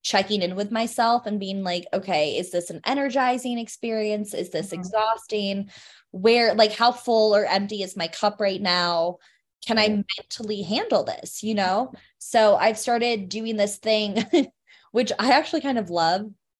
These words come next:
Speaker 1: where I will make two plans a month during the weekdays, you know, that are outside of my own routine with friends. And the weekends, obviously, you know, I'll see friends or do whatever I wanna do.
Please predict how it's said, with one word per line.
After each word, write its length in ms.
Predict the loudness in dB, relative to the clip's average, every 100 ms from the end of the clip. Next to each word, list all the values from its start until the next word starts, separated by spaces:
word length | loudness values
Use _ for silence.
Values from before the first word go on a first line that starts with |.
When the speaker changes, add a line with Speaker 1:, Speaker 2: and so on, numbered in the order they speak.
| _ _ _ _ 0
Speaker 1:
where 200 | 2 4
I 140 | 2
will 140 | 2 -2
make 340 | -4 -4 -10 _ _ _ _ _ _ -8
two 280 | -2 0
plans 640 | -2 -4 -2 0 -2 -6 -6 -2
a 60 |
month 600 | 0 0 -2 -8 -14 -20 -12 2
during 400 | 4 4 2 2
the 100 | 0
weekdays, 920 | -2 -8 -6 -6 -6 -8 -14 -16 -10 -2
you 140 | 2
know, 200 | 2 2
that 120 | 4
are 140 | 2 4
outside 460 | 2 2 0 2
of 100 | 0
my 140 | -2 -4
own 240 | -6 -6
routine 600 | -6 -8 -8 -10 -12 -12
with 280 | -4 -4 -2
friends. 540 | -4 -4 -6 -10 -12 -16 _ -20 _ _
And 280 | 2 2 0
the 80 | -2
weekends, 600 | -2 4 6 6 4 0
obviously, 680 | 2 2 0 -4 -4 -4 -4
you 120 | -6
know, 140 | -4 -2
I'll 100 | -4
see 240 | -8 -2
friends 460 | 2 4 4 2 -6
or 60 |
do 260 | -8 0 2
whatever 260 | 4 4 4
I 120 | 2
wanna 240 | 0 -4
do. 460 | -4 0 2 2